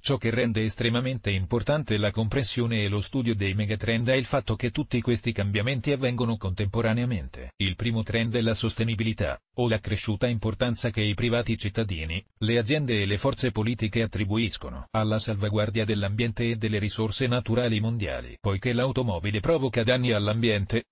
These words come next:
essa diventa oggetto di normative più restrittive e al tempo stesso perde il suo fascino. Tra le fasce di popolazione più giovani, il secondo trend è lo sviluppo tecnologico,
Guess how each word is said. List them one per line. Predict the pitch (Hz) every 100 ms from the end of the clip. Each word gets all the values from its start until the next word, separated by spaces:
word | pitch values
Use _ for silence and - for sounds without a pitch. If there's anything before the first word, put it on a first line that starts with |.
| _
essa | 135 - 123
diventa | 120 131 117 117
oggetto | 101 110 110 117
di | 104
normative | 104 113 98 98 123 117
più | 104 113
restrittive | 110 - 117 - 156 127
e |
al | 117 107
tempo | 120 113 123
stesso | - 135 - 117
perde | 123 110 117
il | 107
suo | 117
fascino. | - 82 - 73 62 - -
Tra | 110
le | 101
fasce | 98 127 - 110
di | 98
popolazione | 104 104 110 107 135 135
più | 127 127
giovani, | 110 90 60 65 - -
il | 101 95
secondo | 120 131 123
trend | 113 117 113 113
è | 101
lo | 95
sviluppo | 90 98 107 - 113
tecnologico, | 95 98 120 80 87 107 110 -